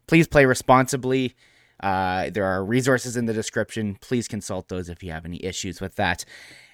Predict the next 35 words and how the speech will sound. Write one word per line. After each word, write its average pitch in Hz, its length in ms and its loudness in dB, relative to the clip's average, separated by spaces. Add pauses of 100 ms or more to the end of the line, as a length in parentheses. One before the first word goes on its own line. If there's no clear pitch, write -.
(140)
Anyways, 127 640 2
now 175 220 6
that 180 140 8
that's 147 240 6
out 120 160 8
of 113 40 4
the 104 100 2
way, 95 340 -4 (140)
we 139 160 0
can 135 160 2
talk 120 300 2
about 110 360 -2
this, 107 340 -4
uh, 107 320 2 (220)
uh, 147 140 6
you 165 180 2
know, 160 80 2
a 180 80 8
game 233 320 2
where 262 120 6
I, 214 140 10
I, 190 300 8
I 170 80 8
really, 180 720 4 (720)
I, 147 120 8
you 143 200 4 (260)
know, 160 260 2
I, 175 160 6
I 185 120 6
don't 208 180 6
think 208 160 -2
you 202 80 0
could 170 120 2
have 147 80 4
asked 135 260 6